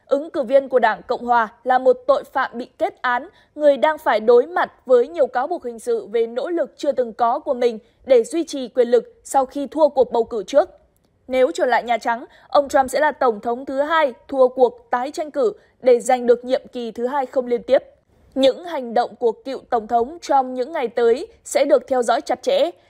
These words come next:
Sau vụ ám sát đầu tiên, cựu tổng thống đã kêu gọi đất nước đoàn kết, nhưng lời cam kết đoàn kết của ông không kéo dài được lâu hơn một phần ba đầu tiên của bài phát biểu tại Đại hội Toàn quốc của Đảng Cộng Hòa mà đã thoái hóa thành sự chia rẽ đặc trưng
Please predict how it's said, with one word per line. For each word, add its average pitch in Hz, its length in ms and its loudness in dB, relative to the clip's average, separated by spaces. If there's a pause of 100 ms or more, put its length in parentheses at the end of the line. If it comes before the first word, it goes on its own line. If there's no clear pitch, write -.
(160)
Sau 262 220 4
vụ 247 120 0
ám 247 180 -2
sát 349 280 -2
đầu 262 180 4
tiên, 285 260 0 (240)
cựu 294 160 -6
tổng 254 140 2
thống 254 180 -4
đã 285 100 -6
kêu 349 240 -2
gọi 294 220 2
đất 269 220 -2
nước 349 280 -6
đoàn 247 280 0
kết, - 340 0 (220)
nhưng 349 200 0
lời 269 280 4
cam 285 300 0
kết 339 280 0
đoàn 240 260 2
kết 294 300 0
của 247 80 0
ông 254 260 2
không 269 360 -4
kéo 254 300 -2
dài 285 240 -2
được 240 200 -4
lâu 302 240 0
hơn 302 260 0
một 240 240 -2
phần 247 240 -6
ba 285 140 0
đầu 240 160 -2
tiên 262 280 -2 (160)
của 240 140 0
bài 226 220 0
phát 349 300 -6
biểu 254 200 2 (260)
tại 247 140 2
Đại 247 140 0
hội 262 260 -2
Toàn 254 260 -2
quốc 403 220 -6
của 285 80 2
Đảng 220 280 0
Cộng 247 160 -6
Hòa 240 240 2 (260)
mà 262 100 -2
đã 294 220 -2
thoái 254 220 -4
hóa 262 340 -4
thành 262 280 -10
sự 233 180 -16
chia 254 160 -4
rẽ 240 200 -6
đặc 277 280 -8
trưng 302 260 -6